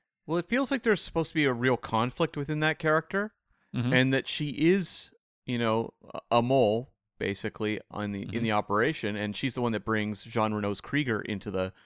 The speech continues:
Speaker 1: into the picture.
Speaker 2: Yeah.
Speaker 1: But also, she's someone who doesn't really have blood on her hands, because
Speaker 2: Nope.
Speaker 1: initially he imagines that she's the one that blew up Hannah in the car.
Speaker 2: Yeah.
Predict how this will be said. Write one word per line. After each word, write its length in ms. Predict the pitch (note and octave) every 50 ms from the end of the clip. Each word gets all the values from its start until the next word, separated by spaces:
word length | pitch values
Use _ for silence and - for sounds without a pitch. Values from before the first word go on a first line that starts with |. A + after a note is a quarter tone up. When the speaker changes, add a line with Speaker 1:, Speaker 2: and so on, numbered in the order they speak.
| _ _ _ -
Speaker 1:
into 160 | G#2+ - G#2+
the 80 | F#2+ F#2
picture. 480 | - G#2 G2 - - - G2 F#2+ A2 _ - _ - - _ _ _ -
Speaker 2:
Yeah. 220 | - F2+ F#2 G2+ -
Speaker 1:
But 200 | C3+ C3+ - _ -
also, 460 | - D#3 G3 F#3+ - - C4 A#3+ G#3
she's 260 | E3 - - F3 D#3+
someone 220 | - F3+ E3 E3+ D#3+
who 80 | C#3+
doesn't 360 | B2+ - B2+ B2 A#2+ C#3 C3+ G2+
really 160 | B2 B2 B2
have 180 | A2 F#2+ -
blood 200 | - F#2 F#2 A2
on 80 | C3+ D3
her 120 | D#3+ D#3+
hands, 420 | D#3 E3 F3 F#3+ G#3 G#3+ - - _ _ _ _ _ -
because 300 | C3+ B2 - C3+ C3 F#2+
Speaker 2:
Nope. 60 | B2+
Speaker 1:
initially 500 | C3 D#3 F#3+ A#3 A3 - - G3+ E3+ D3+
he 340 | C#3 - D3 C#3 B2+ A#2+ - - - - - _ -
imagines 480 | D#3 B2+ C3 C3 C3 C3 - C3 A#2 -
that 100 | A2 E2
she's 260 | - - D#3 D#3+ D3 -
the 80 | D3
one 140 | C3 B2+ A#2
that 80 | G#2 G2
blew 240 | G#2+ A#2 A#2 A2+
up 140 | G#2+ G2 -
Hannah 440 | - B2 A#2+ A#2+ G2+ F2+ E2 E2 - _
in 160 | - - G2+
the 60 | F#2+ F#2+
car. 400 | - - A#2+ A2+ G2 D#2 - - _ - - -
Speaker 2:
Yeah. 200 | - F2 F2+